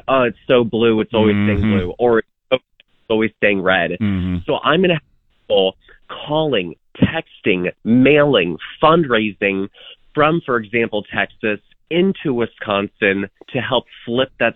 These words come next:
Speaker 1: Supreme Court seat.
Speaker 2: Mm-hmm. Yeah. Yeah, that's, that's necessary. You've gotta use your resources that you have available and, and move them around as you need them. Scott, I gotta let you go, man. We're gonna stay in touch and see how things progress with you, all right?
Speaker 1: Thank you, and it's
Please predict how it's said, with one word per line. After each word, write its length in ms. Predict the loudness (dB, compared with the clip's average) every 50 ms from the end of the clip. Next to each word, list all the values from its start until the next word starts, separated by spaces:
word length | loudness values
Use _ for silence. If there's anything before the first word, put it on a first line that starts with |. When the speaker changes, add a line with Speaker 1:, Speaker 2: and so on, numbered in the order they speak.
| _ -10
Speaker 1:
Supreme 440 | -10 -10 -10 -8 -6 -4 -4 -4
Court 320 | -6 -2 -2 0 0 0 -4 _ -10 -6
seat. 220 | -6 -4 -6 -6 _ -6 -4
Speaker 2:
Mm-hmm. 480 | -2 0 0 -2 -2 -2 -4 -4 -6 -8 -10 -2
Yeah. 220 | 0 0 2 2 0 -2 -6 -12 -12 -10 -10 -2 0
Yeah, 140 | 2 4
that's, 180 | 4 2 2 2
that's 260 | 2 2 2 2 2
necessary. 580 | 2 2 2 2 0 0 2 2 4 4 2 0
You've 140 | 0 2 2
gotta 200 | 2 2 4 4
use 260 | 4 4 4 4 4
your 100 | 2 2
resources 600 | 2 2 2 2 2 2 2 2 0 -2 0 0
that 160 | 0 -2 0
you 120 | 0 0
have 260 | 2 2 2 2 0 -2
available 420 | -2 0 2 2 2 0 -2 -2
and, 160 | -2 -2 -2
and 320 | -4 -4 -2 -2 0 2 4
move 180 | 4 4 4
them 160 | 4 2 2
around 360 | 4 4 4 4 4 2 2 0
as 140 | 0 0
you 60 | 0 0
need 220 | 0 0 0 0
them. 120 | 0 -4 -4 -6 -12 -12 -12 -6 -2
Scott, 200 | 0 0 0 2
I 60 | 0
gotta 120 | 0 2
let 160 | 2 2 2 2
you 80 | 2
go, 180 | 4 4 4 4
man. 200 | 2 2 4 4
We're 100 | 2 2
gonna 160 | 2 2 2
stay 220 | 4 4 4 4
in 100 | 4 4
touch 300 | 4 4 4 4 2 -2
and 80 | -6 -2
see 180 | 0 2 2 4
how 160 | 4 2 2
things 320 | 2 2 0 2 2 0
progress 380 | 0 2 2 4 2 2 2 2
with 120 | 0 2
you, 120 | 2 2 2
all 80 | 4 4
right? 200 | 2 2 0 -2 -8 _ _ _ _ _ -20 -20 -20 -20 -20 -20 _ _ _ _ _ _ _ _ _ -20 _ _ -2 2
Speaker 1:
Thank 220 | 4 4 4 4 4
you, 160 | 6 6 6
and 100 | 6 6
it's 140 | 4 2